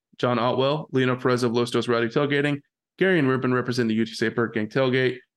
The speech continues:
Ray Redding and Meet Me Apparel, Brandon Grail and the Grail Realty Group, Andy Elizada Profession Benefit Solutions, Ian McClendon and Seeker L L C, Brandon Patrone, Ryan Squares, and Waterman Construction.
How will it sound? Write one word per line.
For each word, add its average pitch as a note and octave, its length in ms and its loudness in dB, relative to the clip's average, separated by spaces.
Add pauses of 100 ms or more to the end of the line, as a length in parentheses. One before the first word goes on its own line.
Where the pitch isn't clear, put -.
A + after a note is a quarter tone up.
(100)
Ray B2 140 2
Redding A#2 320 2
and A2 100 0
Meet A#2 140 2
Me A#2+ 80 2
Apparel, B2+ 580 0 (360)
Brandon C3+ 260 0
Grail A#2+ 220 2
and A#2+ 80 0
the A#2+ 40 2
Grail A2+ 220 2
Realty B2 260 0
Group, B2 320 0 (320)
Andy C3+ 220 0
Elizada B2+ 380 2
Profession A#2+ 360 -2
Benefit A#2+ 340 -2
Solutions, B2 600 0 (340)
Ian D3+ 200 4
McClendon C3+ 420 0
and A#2+ 100 0
Seeker B2 420 -2
L A#2 160 0
L A#2 100 0
C, D3 360 0 (300)
Brandon D3 220 0
Patrone, B2 440 0 (260)
Ryan C3+ 220 0
Squares, B2 480 0
and A2 280 -4
Waterman C#3 420 0
Construction. - 720 -4